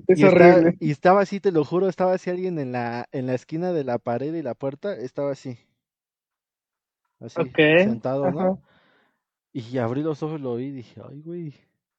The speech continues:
Speaker 2: Y dije, "Es mi mente, ¿no?". Agarré, volví a cerrar los ojos.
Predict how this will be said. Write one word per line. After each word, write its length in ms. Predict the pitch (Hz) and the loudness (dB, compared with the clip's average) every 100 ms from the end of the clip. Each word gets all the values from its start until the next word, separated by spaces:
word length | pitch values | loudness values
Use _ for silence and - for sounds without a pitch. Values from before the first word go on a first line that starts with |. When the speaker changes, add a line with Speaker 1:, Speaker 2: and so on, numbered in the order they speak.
| _ _ _ _ _ _ | _ _ _ _ _ _
Speaker 2:
Y 80 | 151 | -8
dije, 260 | 156 156 135 - - _ _ | -6 -6 -8 -14 -20 _ _
"Es 100 | - 359 | -12 -6
mi 120 | 185 | -4
mente, 400 | 123 127 135 120 | -4 -6 -10 -12
¿no?". 180 | 175 262 _ _ - | -14 -20 _ _ -16
Agarré, 600 | 110 113 120 147 165 160 | -10 -10 -8 -10 -12 -14
volví 480 | - 123 117 127 139 | -14 -12 -12 -10 -10
a 100 | 131 | -10
cerrar 260 | 123 123 | -12 -14
los 240 | 120 117 151 | -14 -20 -20
ojos. 420 | 156 208 202 | -20 -20 -20